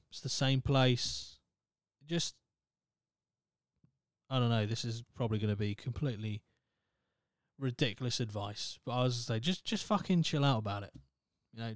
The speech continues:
do some breathing exercises. Breathe through your nose, you know? That's a bit of A S M R for you.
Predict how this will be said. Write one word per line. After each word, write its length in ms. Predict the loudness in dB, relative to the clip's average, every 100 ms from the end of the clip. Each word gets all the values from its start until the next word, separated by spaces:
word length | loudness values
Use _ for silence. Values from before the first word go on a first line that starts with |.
| -4
do 140 | -2
some 160 | 0 4
breathing 320 | 6 6 4
exercises. 680 | -2 -6 -6 -8 -12 -16 -18 _
Breathe 200 | 2 2
through 160 | 4 2
your 100 | 2
nose, 440 | -2 -4 -10 -12 _ _
you 120 | -14 -12
know? 60 | -12 _ -18 -14 -14 -14 -16 -16 -18 -18 -18 -18 -18 -18 -20 -20 -20 -20 -20 -20 -20 -20 -20 _ _ -20 -20 -20 -20 -20 -20 -20 -20 _ _ _ _ _ _
That's 120 | -12
a 40 | -10
bit 100 | -8
of 80 | -8
A 20 |
S 260 | -6 -8
M 60 | -6
R 180 | -4 -4
for 220 | -4 -4
you. 100 | -4